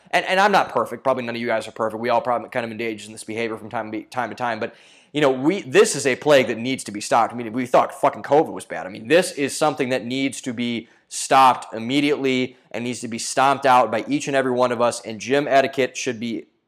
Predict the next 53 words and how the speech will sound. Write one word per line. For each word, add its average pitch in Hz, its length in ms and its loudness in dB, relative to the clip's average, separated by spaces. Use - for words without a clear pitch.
tailored 151 460 2
to 139 380 0
and 113 160 -6
equipped 160 540 2
to 135 340 2
and 110 200 -4
known 135 360 6
at 117 120 -4
all 127 200 6
times. 147 440 2
And 117 240 -4
those 139 360 6
who 123 100 -8
do 113 80 -10
not 120 540 -2
follow 151 600 6
gym 139 260 -2
etiquette 139 500 2
should 131 260 -4
be 123 180 -4
exposed 127 680 0
at 113 120 -6
all 123 160 2
times. 107 380 -6
So, 131 320 0
in 160 240 2
light 151 220 6
of 139 180 4
that, 123 500 4
we 139 160 0
are 156 80 6
going 143 280 0
to 135 180 -4
roast 143 500 2
and 139 240 -4
compliment 135 480 0
people 127 280 -8
simultaneously, 131 920 -6
and 113 120 -8
I'm 117 100 -8
going 113 160 -8
to 110 80 -10
love 113 240 -2
every 113 180 -4
second 113 280 -6
of 107 80 -8
it. 110 100 -8
So 120 140 -8
without 131 260 0
further 120 220 -4
ado, 120 200 -6
here 123 300 -6
we 120 480 -8